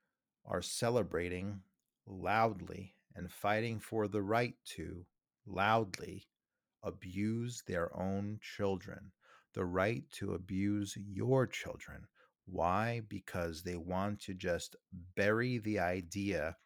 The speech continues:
that anything about us can be innate, like, like, foundational to humanity, that nothing matters, nothing is real.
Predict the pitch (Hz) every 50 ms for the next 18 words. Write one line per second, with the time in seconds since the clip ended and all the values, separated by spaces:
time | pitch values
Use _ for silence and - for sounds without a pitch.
0 | _ _ _ - 95 95 - _ _ _ _ - 143 156 156 131 - - 104 98
1 | 90 87 87 - - 95 90 90 95 92 92 87 82 76 76 - - - - -
2 | 95 85 80 85 87 - - - 87 87 82 82 80 85 98 - _ - - _
3 | _ _ _ _ _ _ _ _ _ - 92 - - - _ _ _ _ _ _
4 | _ _ _ - 87 90 - - - 90 85 85 82 - 90 92 98 95 - -
5 | 85 73 65 - 104 - _ _ _ _ _ - - 85 82 - 92 87 82 80
6 | 80 82 80 87 90 - 104 _ _ _ - - - - _ _ _ - 92 80
7 | - - 92 95 104 120 123 127 - - 101 95 87 82 85 82 78 71 73 -
8 | 87 90 - - - 98 110 127 127 127 - - 104 92 82 80 76 - - 82
9 | 82 78 73 71 - -